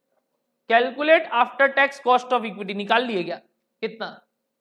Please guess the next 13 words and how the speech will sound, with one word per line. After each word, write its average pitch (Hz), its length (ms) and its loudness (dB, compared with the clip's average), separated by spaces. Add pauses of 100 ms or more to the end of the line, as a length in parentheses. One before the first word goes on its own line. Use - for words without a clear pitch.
(600)
टेन 208 240 -4
पॉइंट 208 240 -4
सेवन। 156 260 -10 (840)
calculate 302 640 2 (600)
debt 285 420 4
का 302 100 2
कॉस्ट, 175 380 -4 (360)
डेट 277 300 2
का 330 80 2
after 277 360 2
tax 294 280 -2
cost 269 180 0
बताओगे? 254 400 -2